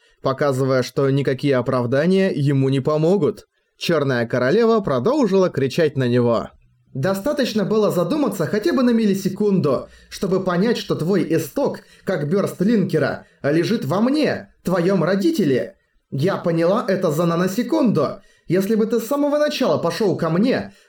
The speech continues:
отделался бы лёгким уровнем сложности. Но попытками избежать меня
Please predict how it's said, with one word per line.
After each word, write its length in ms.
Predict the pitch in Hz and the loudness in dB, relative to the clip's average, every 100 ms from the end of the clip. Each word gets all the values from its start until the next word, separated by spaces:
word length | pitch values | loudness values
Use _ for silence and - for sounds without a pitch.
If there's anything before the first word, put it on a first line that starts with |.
| - | -4
отделался 760 | 165 135 123 285 190 131 - | -2 -2 0 0 2 0 -2
бы 140 | 135 147 | -2 2
лёгким 480 | 180 277 - 151 139 | 2 0 -2 -4 -2
уровнем 380 | 170 165 156 135 | 0 0 0 -2
сложности. 840 | 135 160 131 139 131 135 107 - _ _ - | 0 0 0 -2 -2 -4 -4 -6 _ _ -2
Но 220 | 180 180 | 0 0
попытками 600 | 180 175 233 220 160 156 170 | -2 -2 -2 -2 -2 -2 -2
избежать 500 | 180 147 165 254 254 | -2 0 -2 -2 0
меня 460 | 165 147 120 104 | 0 0 -2 -4